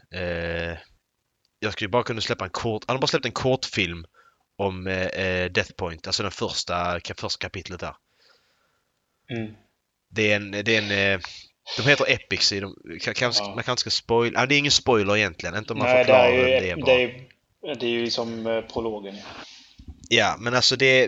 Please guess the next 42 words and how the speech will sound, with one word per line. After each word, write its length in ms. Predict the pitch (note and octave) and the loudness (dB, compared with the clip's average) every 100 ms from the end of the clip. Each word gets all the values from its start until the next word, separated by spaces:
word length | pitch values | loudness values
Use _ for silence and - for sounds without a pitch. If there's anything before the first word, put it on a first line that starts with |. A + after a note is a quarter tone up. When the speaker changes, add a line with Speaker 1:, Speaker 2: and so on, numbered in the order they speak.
| - | 4
Speaker 1:
det 80 | C3+ | 2
är 80 | - | 6
Epics 360 | C3+ - G#2 - | 4 4 -2 0
kallas 320 | A#2 G#2+ F#2 | 2 2 0
de 100 | F#2+ | -2
här 100 | G2 | -4
som 140 | - F#2+ | -4 -8
har 80 | |
krafter 420 | - G2 - - E2+ | -4 -4 -4 -6 -6
i 40 | |
de 80 | D#2 | -4
här 100 | E2+ | -6
böckerna. 500 | F2 - - E2 A2+ - _ - | -6 -10 -10 -10 -10 -12 _ -10
Eh, 280 | F2+ F#2 F2+ | -6 -4 -4
Brandon 320 | F2+ F2+ F2 | -4 -6 -4
Sanderson, 580 | - F#2+ C#2+ - F2+ F#2+ _ G#2 | -6 -6 -4 -6 -6 -10 _ -8
riktigt 280 | G2 G2 | -6 -6
bra 240 | F#2+ F#2 E2+ | -2 -2 -2
författare 520 | F#2 - F2 - E2+ | -6 -6 -6 -6 -10
med 120 | E2+ | -8
andra 160 | D#2+ D#2+ | -12 -10
böcker 280 | E2 - D2+ | -12 -12 -12
också. 260 | - D#2+ F2+ - | -10 -12 -14 -12
Speaker 2:
Mm. 160 | A#2+ G#2+ - - - - - _ _ - | -10 -10 -12 -18 -18 -20 -20 _ _ -4
Speaker 1:
Eh, 640 | G2+ G2 G2 G2 G2 G2 - _ _ | 0 2 4 2 2 -2 -6 _ _
men 140 | G#2+ A#2+ | -4 0
i 60 | |
alla 140 | C3+ C3 | 2 0
fall, 380 | - A#2 F#2+ F2 - - G#2 | 2 2 2 -2 -10 -8 0
eh, 340 | G#2 G#2 G#2 - | 2 4 2 2
Epics 340 | C3 - G#2+ | -2 -2 -4
kallas 340 | - G#2+ F#2+ - | 0 2 0 -4
de 280 | F2+ F#2+ | -6 -6
och 160 | - G#2 | -8 -4
det 60 | A2 | 0
är 140 | G#2+ | 2
då, 280 | G#2+ G2 F#2 | 2 2 2
eh, 300 | F#2 F2+ F2+ - _ _ | 2 0 -4 -10 _ _
folk 300 | - G#2 F#2 | -4 -4 -4
som 100 | G2 | -8
får 140 | G#2 F#2 | -8 -4
krafter. 540 | - G#2+ - E2+ | -2 -4 -6 -8